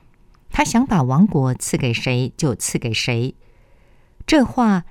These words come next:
立刻应验在尼布甲尼撒身上。他被赶逐离开世人，像牛一样吃草，身体被天露滴湿，直到他的头发长得像鹰毛，指甲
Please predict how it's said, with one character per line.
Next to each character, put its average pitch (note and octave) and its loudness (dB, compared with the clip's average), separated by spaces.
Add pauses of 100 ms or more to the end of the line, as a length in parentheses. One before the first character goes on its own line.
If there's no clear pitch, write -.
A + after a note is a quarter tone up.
立 C#4 6
刻 E3+ -2
应 D#3 4
验 C#3 0
在 C3 -2
尼 B2+ 0
布 C#3+ 0
甲 A#2 -2
尼 A#2 0
撒 D#3 0
身 F#3+ 2
上。 E3+ 2 (720)
他 D#3 0
被 D3 0
赶 C3 0
逐 C3 0
离 C#3 -2
开 D3+ -2
世 - -2
人， C3 2 (280)
像 C4 2
牛 B2+ 2
一 B2+ -2
样 C3+ 0
吃 - -4
草， - -4 (500)
身 C#4+ -2
体 B2 -2
被 C3+ 0
天 C#3+ 0
露 C3+ 2
滴 E3 0
湿， E3 -2 (680)
直 D3 2
到 D#3 4
他 D#3+ 0
的 B2+ 0
头 C3 -2
发 C3 0 (160)
长 C3 2
得 B2 0
像 C#3 0
鹰 A3 6
毛， C#3 4 (380)
指 C#4+ 2
甲 C3+ 2